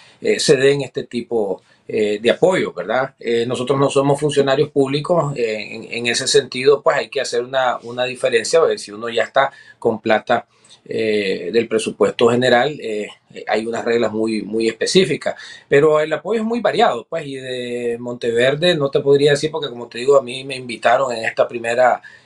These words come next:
en esta primera reunión, pero sí hay, eh, obviamente donantes que están interesados en que se dé esta, esta unidad entre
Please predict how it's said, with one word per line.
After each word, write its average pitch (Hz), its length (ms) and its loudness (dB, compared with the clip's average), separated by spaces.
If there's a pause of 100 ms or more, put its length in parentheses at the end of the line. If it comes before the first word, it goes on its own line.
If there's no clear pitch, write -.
en 120 180 0
esta 127 300 2
primera 131 360 -2
reunión, 147 420 2
pero 214 160 2
sí 160 380 -2
hay, 135 320 0 (280)
eh, 127 340 0
obviamente 143 680 2
donantes 127 460 0
que 120 60 -8
están 120 180 0
interesados 120 720 2
en 120 280 -2 (500)
que 127 140 2
se 120 180 2
dé 113 200 6
esta, 107 580 0
esta - 300 -2
unidad 101 440 2
entre 95 460 -4